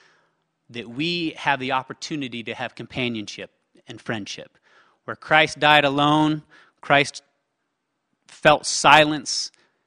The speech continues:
and when he rose from the grave, he said, "Now you have an opportunity not to be alone, not to be an alien,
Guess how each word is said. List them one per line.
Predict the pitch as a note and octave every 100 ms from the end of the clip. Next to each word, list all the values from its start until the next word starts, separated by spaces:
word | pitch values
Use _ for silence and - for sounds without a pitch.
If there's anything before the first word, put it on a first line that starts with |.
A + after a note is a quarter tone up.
| _ _ _ _
and | B2 B2
when | B2
he | C3
rose | A#2+ C#3 D3
from | - C#3
the | B2+
grave, | B2 C3+ B2 A#2
he | A#2
said, | - A#2
"Now | A#2+ C#3 D#3 D3+ C3+ B2 A#2+ C3
you | B2 E3 D3+
have | D3 C3
an | B2
opportunity | B2 - - C3 A#2 A2
not | A#2 B2+ -
to | B2
be | A#2+ A2+
alone, | G#2 G#2+ G#2
not | B2+ C3+
to | B2+
be | B2
an | A2+
alien, | A2+ G#2+ G2+ F2